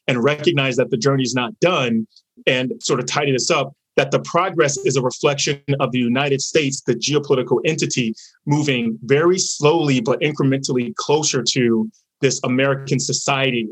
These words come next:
that is principle and value-based that we're aiming towards, and that all of our American prophets, for lack of a better term, American disciples across history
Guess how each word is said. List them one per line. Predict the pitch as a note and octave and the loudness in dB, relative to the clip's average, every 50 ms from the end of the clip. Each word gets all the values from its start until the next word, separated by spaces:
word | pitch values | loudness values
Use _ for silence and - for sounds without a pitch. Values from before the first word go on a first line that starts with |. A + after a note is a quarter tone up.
| - | -4
that | - B2 A#2+ A2+ | -2 0 0 0
is | A2+ A2+ - - | -2 -4 -6 -4
principle | - D#3 D3 D3 D#3 C#3+ C#3 C#3 B2+ B2 | -4 -2 -2 -2 -2 0 0 0 0 0
and | A2+ A#2 A2+ A2+ | -2 -4 -4 -2
value-based | B2+ C3 B2+ C3+ C3+ A#2+ A2+ A2 A#2 A2 G#2 A2 - - - - _ _ _ - C#3 | -2 0 0 0 0 0 0 0 0 -2 -2 -4 -6 -8 -10 -16 _ _ _ -6 -4
that | C#3+ C3 A#2+ | -4 -2 0
we're | B2 B2 B2 - - | -2 -2 -2 -2 -2
aiming | E3 E3+ E3+ D3 C3+ | 0 0 0 0 0
towards, | C#3 C#3 A2+ A2 A2 C3+ | 0 0 -2 0 0 0
and | B2 | 0
that | B2 B2+ A#2+ - _ _ _ _ _ _ _ _ - | 0 -2 -4 -6 _ _ _ _ _ _ _ _ 0
all | D3 D#3+ E3 | 2 2 2
of | D3 D3 | 2 2
our | D3 C#3+ C#3 C3+ B2+ A#2+ - - _ - - | 2 2 2 2 0 0 -4 -10 _ -8 -4
American | B2+ B2+ C3 D3 D3 D3+ D3 C#3+ D3 C#3 | 0 0 2 2 2 0 0 0 -2 0
prophets, | C#3 - C#3+ C#3 C3+ - - - | 0 0 0 0 -2 -6 -6 -4
for | - C3 | -2 0
lack | B2+ B2+ B2 A#2+ | 0 0 0 -2
of | A2+ | 0
a | A2+ | 0
better | A2 B2+ A#2+ A2+ | 2 2 2 2
term, | - - C3 B2 B2 | 0 0 0 0 2
American | A2+ A#2 B2+ C3 B2+ - C3+ | 2 2 2 2 2 0 0
disciples | A#2 B2 - - - C#3+ C3+ C3+ C3 A#2+ B2 | 0 0 -2 0 0 0 0 0 0 -2 -2
across | A#2 - C#3 B2 - - | 0 0 0 0 0 0
history | - E3 - - - C#3+ B2+ B2 A2+ | 0 0 0 0 2 2 2 2 0